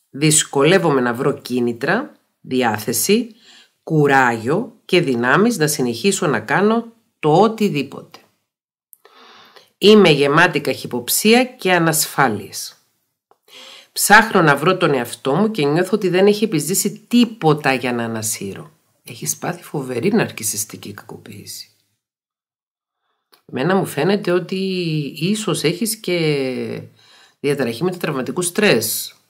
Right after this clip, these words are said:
Και σύνθετη διαταραχή μετατραυματικού στρες. Έχουμε βίντεο στο οποίο ξεκουθε-, ε,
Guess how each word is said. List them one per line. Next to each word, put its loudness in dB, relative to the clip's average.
Και 4
σύνθετη -4
διαταραχή -14
μετατραυματικού -18
στρες. -10
Έχουμε -6
βίντεο -6
στο -6
οποίο -8
ξεκουθε-, -10
ε, -10